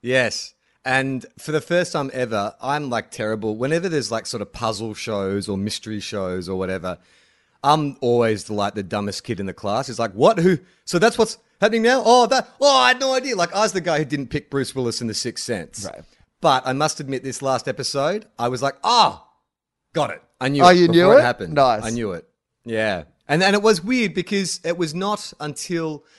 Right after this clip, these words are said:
Speaker 1: I mean, look, I had a suspicion that that reveal was gonna happen to one of the characters.
Speaker 2: Yeah.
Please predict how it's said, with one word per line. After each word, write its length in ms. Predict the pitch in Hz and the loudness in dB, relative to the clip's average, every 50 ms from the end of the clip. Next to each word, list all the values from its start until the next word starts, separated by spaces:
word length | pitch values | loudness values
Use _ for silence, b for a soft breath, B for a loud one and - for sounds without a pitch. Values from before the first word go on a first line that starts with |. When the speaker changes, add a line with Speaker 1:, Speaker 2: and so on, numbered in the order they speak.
| _ _ | _ _
Speaker 1:
I 40 | - | -6
mean, 280 | 165 170 170 170 165 165 _ _ _ _ _ _ _ _ _ _ _ _ _ | -2 -2 0 -2 -2 -6 _ _ _ _ _ _ _ _ _ _ _ _ _
look, 160 | 143 135 - | -10 -8 -6
I 80 | 139 135 | -4 -4
had 160 | 151 165 165 | -2 -2 -4
a 60 | 156 | -4
suspicion 640 | - - 147 - - - 156 143 - - 139 127 117 | -6 -6 -8 -8 -6 -6 -6 -6 -6 -8 -8 -4 -4
that 280 | 120 120 120 - _ _ _ _ _ _ _ _ _ _ _ _ _ _ - | -4 -4 -4 -8 _ _ _ _ _ _ _ _ _ _ _ _ _ _ -16
that 280 | 107 101 135 135 - | -6 -4 -2 -2 -2
reveal 320 | 135 131 117 107 131 131 123 | -4 -8 -6 -4 -4 -4 -4
was 140 | 120 113 - | -4 -6 -8
gonna 120 | 127 110 | -8 -6
happen 240 | 120 117 - - 101 | -6 -6 -8 -8 -8
to 80 | 107 113 | -8 -6
one 260 | 101 92 110 117 127 | -4 -2 -2 -2 -2
of 80 | 143 135 | -2 -4
the 80 | 160 156 | -6 -6
characters. 440 | - 175 165 175 185 196 - 123 | -4 -2 -2 -2 -2 -4 -2 -2
Speaker 2:
Yeah. 120 | 120 117 | -2 -2